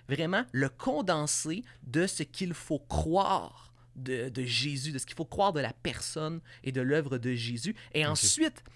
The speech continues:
Speaker 1: à partir du verset dix-neuf, il rentre vraiment dans l'Évangile, la narration, où là,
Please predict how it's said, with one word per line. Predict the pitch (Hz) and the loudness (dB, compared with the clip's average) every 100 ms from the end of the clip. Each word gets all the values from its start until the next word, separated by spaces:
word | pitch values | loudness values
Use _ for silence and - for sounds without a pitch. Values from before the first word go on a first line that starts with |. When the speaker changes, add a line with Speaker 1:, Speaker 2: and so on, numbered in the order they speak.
| - - - | -20 -6 -2
Speaker 1:
à | |
partir | - - 202 | 0 0 -2
du | 160 131 | -2 0
verset | 135 135 156 | 0 0 -2
dix-neuf, | 120 107 131 190 269 - - | -2 -2 0 -2 -2 -10 -6
il | 131 | -2
rentre | 123 190 196 - | 2 2 2 -4
vraiment | 113 139 151 | -2 2 4
dans | 147 127 | 4 2
l'Évangile, | 131 127 120 151 165 | 2 2 0 0 0
la | 127 | 0
narration, | 120 120 113 180 | 2 2 0 0
où | |
là, | 147 | 4